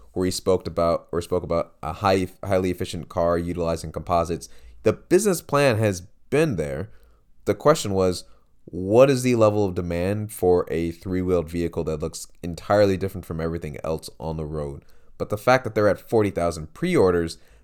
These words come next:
that kind of puts the question about the doubts to, to bed. It, it basically says,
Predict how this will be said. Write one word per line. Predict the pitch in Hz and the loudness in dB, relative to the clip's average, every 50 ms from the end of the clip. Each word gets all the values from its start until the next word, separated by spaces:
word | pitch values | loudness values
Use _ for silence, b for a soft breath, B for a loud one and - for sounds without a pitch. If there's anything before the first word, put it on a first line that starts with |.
| b - - | b -16 -14
that | - 87 90 107 120 135 143 - - - | -10 -2 2 4 4 4 4 0 -4 -14
kind | - - 131 131 127 | -8 -2 -2 0 0
of | 113 - - | 0 -4 -2
puts | - 131 120 - - - | -2 -2 -2 -2 -6 -8
the | - 107 104 101 95 92 92 85 - - | -4 -4 -2 -2 0 -2 -2 -4 -6 -6
question | - - 95 95 - 98 85 | -2 -2 -2 -2 -2 -6 -4
about | 78 90 87 85 - - _ - | 0 2 0 0 0 -4 _ -8
the | - | -8
doubts | 80 82 - 87 85 87 87 80 - - - - - - _ _ - - - | -6 -2 2 4 4 4 4 2 -2 -10 -14 -14 -14 -16 _ _ -20 -16 -10
to, | - 98 85 82 80 73 - _ _ - | -4 -2 -2 -2 -2 -4 -6 _ _ -8
to | - 90 | -8 -6
bed. | 78 76 - 87 82 78 65 - - | -6 -2 -2 -2 0 0 -2 -6 -6
It, | - 85 87 - - | -6 -6 -6 -6 -4
it | - 104 | -4 0
basically | 101 123 131 135 113 98 | 4 4 2 2 0 -4
says, | 95 - 113 101 98 92 85 - | 0 2 4 4 4 4 0 -4